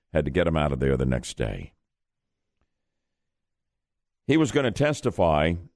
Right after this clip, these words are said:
on behalf of legislation that is sponsored by Victor Torres, who's a Democrat from Orlando. Senate Bill ten eighty-eight, which I support,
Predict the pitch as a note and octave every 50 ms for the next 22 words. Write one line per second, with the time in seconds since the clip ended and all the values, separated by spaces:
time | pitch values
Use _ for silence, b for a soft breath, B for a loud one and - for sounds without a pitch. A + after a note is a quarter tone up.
0 | _ - F#2 G2+ G2 F#2 G2 G2 F2+ F2+ A#2 A#2+ C3+ C3+ B2+ - - - G2+ F#2+
1 | E2 E2 F2+ G#2 B2 B2+ A2+ F#2 G#2+ G2+ - - - G#2 A2+ A#2+ A#2+ G#2+ - -
2 | D#2+ C2 A#1+ A#1 C2 D2 - _ _ _ _ _ _ _ _ _ _ _ _ _
3 | _ - F#2+ F#2+ F#2 F2 - - C3+ C#3 D#3+ E3 - D3 B2 G#2 F#2 G#2+ G#2 G#2
4 | G2 F2+ A#2+ - - - A2 F#2+ - C3+ C#3 A#2+ F#2+ F2+ F2 G#2 G#2 F#2 F2 E2
5 | G#2+ A#2 B2+ A#2+ - A#2 A2+ A2+ G#2+ - G2+ F#2+ G2 G2 F#2 F2+ G2+ A#2 A#2+ G2+
6 | E2 D#2+ D#2 - B2 A#2 A2+ F#2 D#2 A2 A2 G2+ F#2 - G#2+ A#2 A2+ G#2 G2+ F#2+
7 | F2+ F2 G2 A2 F2 E2 E2+ G2 G2 G2 F#2+ - E2+ - A2+ A2+ A2 E2 - -